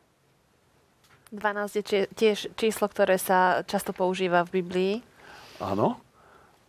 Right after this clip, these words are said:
Speaker 2: A je zaujímavé, že na toto číslo nás odkazujú cirkevní otcovia. A nie len na toto, ale aj tých päť chlebov a dve ryby,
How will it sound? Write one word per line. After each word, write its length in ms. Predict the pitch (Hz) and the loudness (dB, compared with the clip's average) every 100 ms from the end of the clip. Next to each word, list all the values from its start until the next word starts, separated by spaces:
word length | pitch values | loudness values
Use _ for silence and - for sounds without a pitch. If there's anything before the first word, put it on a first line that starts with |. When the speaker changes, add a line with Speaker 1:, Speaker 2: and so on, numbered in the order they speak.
| - | 2
Speaker 2:
A 240 | 110 107 - 95 135 - - - - _ | 4 2 0 -6 -6 -10 -16 -20 -20 _
je 200 | 135 123 | 0 2
zaujímavé, 400 | 120 120 139 180 | 4 0 -2 -6
že 160 | 175 131 | -4 -2
na 160 | 113 143 | -2 -2
toto 240 | 208 131 110 | -4 -4 -4
číslo 400 | 143 160 - 120 | -4 -6 -4 -4
nás 400 | 117 113 117 - | -2 -2 -4 -4
odkazujú 800 | 135 - 131 104 113 107 110 - | -6 -2 0 0 -2 -4 -6 -10
cirkevní 640 | - 123 120 113 110 107 | -2 0 2 -2 -2 -6
otcovia. 560 | 101 - 95 85 90 - - _ _ _ _ _ _ - - - | -8 -8 -8 -6 -10 -14 -20 _ _ _ _ _ _ -20 -20 -10
A 60 | 104 | -2
nie 160 | 110 185 | 0 0
len 240 | 208 110 | 0 -2
na 160 | 110 135 | -4 -4
toto, 240 | 170 175 | -2 2
ale 240 | 147 147 | 2 2
aj 120 | 131 127 - _ _ _ | 0 -2 -6 _ _ _
tých 400 | 120 117 - - - - _ _ | -2 -2 -4 -8 -8 -10 _ _
päť 400 | 117 190 - - - _ _ | 4 4 -2 -18 -20 _ _
chlebov 640 | - 113 104 104 110 190 269 _ _ _ - | 0 2 2 0 -2 -4 -10 _ _ _ -2
a 160 | 113 | -2
dve 240 | 107 110 110 | 2 2 2
ryby, 320 | 107 101 | -4 -6